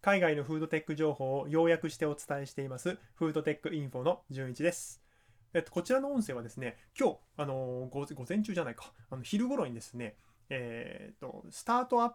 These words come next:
プのね、カラナがフル-、ジャックフルーツをベースにですね、えー、代替豚肉を作りました。で、そのは-、あの、販-、発売の発表がありましたっていうことをですね、あの、お伝えさせていただいて、で、その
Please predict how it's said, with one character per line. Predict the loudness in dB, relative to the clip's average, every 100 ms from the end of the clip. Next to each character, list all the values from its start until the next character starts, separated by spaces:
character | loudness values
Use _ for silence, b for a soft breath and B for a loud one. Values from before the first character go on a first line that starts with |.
| -4
プ | -8
の | -4 -4 -6 -12
ね、 | -10
カ | -4
ラ | -2
ナ | -4 -8 _ -4
が | -4 -4 B B B
フ | -2 0
ル-、 | 0 0
ジ | 2 0
ャ |
ッ | 0
ク | -6 -4
フ | 0
ル | 0 0
ー |
ツ | -2 -10 -8 -4
を | -4
ベ | -2 -4
ー |
ス | -4 -6
に | -8
で | -10
す | -12
ね、 | -12 -12 b b
え | -6
ー、 | 0
代 | 2 2
替 | 2 0 0 -6 -8
豚 | -4 -2
肉 | -4 -8
を | -12
作 | -10 -8
り |
ま | -6 -8
し | -6
た。 | -6 -4
で、 | -4
そ | -2 -2
の | -2
は-、 | -4 -6 -6
あ | -6
の、 | -6 -4
販-、 | 0 0 0
発 | -2 -2
売 | 0
の | -2 -6 B B
発 | -10 -2 0
表 | 0
が | 0
あ |
り | -2
ま | -2
し | -4 _ _ _
た | 0
っ | 0 _
て | -8
い | -8
う |
こ | -6
と | -10
を |
で | -12
す | -10
ね、 | -12 -12 B
あ | B -6
の、 | -6 -12 -18 _ _ _
お | -10
伝 | -4 -2
え | -2
さ | -4
せ | -10
て |
い | -10
た | -8
だ | -8
い | -10 -6
て、 | -4 -4 B -2
で、 | -2 B B B
そ | -4
の | -4